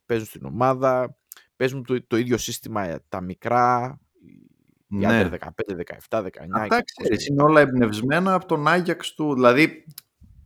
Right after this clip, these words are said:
Speaker 2: Κρόιφ, ε, Μπαρτσελόνα, Ολλανδοί, Ράικαρντ, είναι όλα αλυσιδωτά.
Speaker 1: Οπότε βγάζουμε και παίχτες που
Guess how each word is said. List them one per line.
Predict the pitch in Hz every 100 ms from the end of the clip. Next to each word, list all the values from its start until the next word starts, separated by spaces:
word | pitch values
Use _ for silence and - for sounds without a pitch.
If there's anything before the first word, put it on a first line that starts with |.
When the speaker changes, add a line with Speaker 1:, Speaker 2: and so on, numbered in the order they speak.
| _ -
Speaker 2:
Κρόιφ, | 127 156 214 226 - - _ - - - - - _ _ _ - -
ε, | - - - - - -
Μπαρτσελόνα, | 123 123 143 139 180 196 202 196 196 -
Ολλανδοί, | - 139 135 139 170 196
Ράικαρντ, | 170 180 190 196 185 170 170 - - -
είναι | - 165 165
όλα | 175 170 160
αλυσιδωτά. | 156 147 143 127 127 156 107 - _ _ _ _ _ _ _ -
Speaker 1:
Οπότε | 139 156 - -
βγάζουμε | 120 120 151 160
και | 147
παίχτες | 151 165 147
που | -